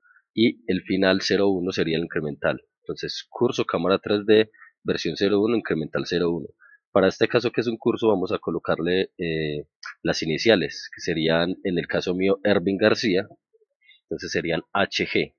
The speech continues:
En el caso de ustedes, entonces colocan, eh, dos o tres iniciales según, según sea necesario. Ahí tenemos nuestro primer archivo y ya, como activamos la opción de incremental, él seguirá guardando incremental, o sea, cero uno, cero dos, cero tres, cada vez que vamos,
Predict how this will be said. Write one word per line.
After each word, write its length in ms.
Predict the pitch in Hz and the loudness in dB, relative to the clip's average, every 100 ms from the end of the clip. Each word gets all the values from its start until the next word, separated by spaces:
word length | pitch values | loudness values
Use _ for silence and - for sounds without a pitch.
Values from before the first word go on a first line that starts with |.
| - | -14
En 80 | |
el 80 | 78 | -12
caso 240 | - 80 95 | -6 -4 -4
de 40 | |
ustedes, 280 | - 120 113 | 0 4 4
entonces 280 | 90 - - | 2 -10 -8
colocan, 540 | 85 78 - 87 90 - | -4 -2 0 0 0 -2
eh, 400 | 82 78 76 73 _ | 0 2 0 -2 _
dos 340 | 87 104 147 - | 0 2 2 2
o 100 | 95 | -6
tres 200 | - 80 | -2 -4
iniciales 500 | 95 92 82 73 82 | -2 -4 -2 -2 -4
según, 400 | - 73 76 73 _ _ _ _ | -6 -8 -10 -12 _ _ _ _
según 280 | - 82 82 | -10 -6 -2
sea 160 | 85 | 0
necesario. 420 | 85 85 78 67 - _ _ _ - - - _ - | 0 -4 -4 -4 -6 _ _ _ -20 -20 -20 _ -6
Ahí 120 | 85 | -4
tenemos 240 | 95 98 | -2 0
nuestro 260 | 98 - 87 | 0 -2 -6
primer 260 | 92 80 87 | -2 2 2
archivo 500 | 101 - 135 127 - | 2 6 6 6 4
y 160 | 104 | 2
ya, 220 | 90 82 - | 4 4 2
como 240 | 95 87 | -2 -2
activamos 440 | - 98 85 90 | 0 2 4 4
la 100 | 104 | 2
opción 260 | 87 - 82 | 0 -2 -2
de 80 | 85 | -2
incremental, 520 | - 101 110 117 110 - | 0 0 2 4 4 2
él 80 | |
seguirá 340 | 87 87 85 76 | -4 -2 0 0
guardando 400 | 73 87 98 101 | 0 0 0 0
incremental, 560 | 87 82 73 71 69 - - | -4 -4 -8 -6 -8 -8 -10
o 100 | 82 | 0
sea, 300 | 95 95 92 _ - | 4 4 4 _ -10
cero 300 | - 87 85 | 0 2 2
uno, 240 | 107 113 | 2 0
cero 300 | - 80 78 | -2 -2 0
dos, 180 | 92 107 | 0 0
cero 160 | 90 78 | -4 -6
tres, 200 | 104 104 | -4 -2
cada 200 | - 80 | 0 2
vez 160 | 87 - | 0 -2
que 220 | 101 90 | 0 2
vamos, 240 | 85 82 | 0 -2